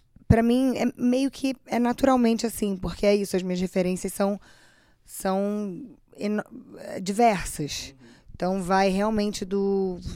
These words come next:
Speaker 1: samba ao pop, ao hip hop, passa pelo funk, passa pelo pagode. Tem muita referência de coisas diferentes, assim, que eu gosto de colocar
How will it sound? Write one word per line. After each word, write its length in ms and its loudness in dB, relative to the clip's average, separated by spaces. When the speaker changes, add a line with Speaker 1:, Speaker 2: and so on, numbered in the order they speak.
Speaker 1:
samba 680 2
ao 580 0
pop, 720 4
ao 480 2
hip 280 2
hop, 460 6
passa 220 -2
pelo 180 2
funk, 600 0
passa 260 -2
pelo 140 2
pagode. 720 4
Tem 120 2
muita 400 2
referência 480 -2
de 80 -6
coisas 300 2
diferentes, 580 2
assim, 240 -6
que 140 -2
eu 40 4
gosto 440 6
de 80 -6
colocar 520 -4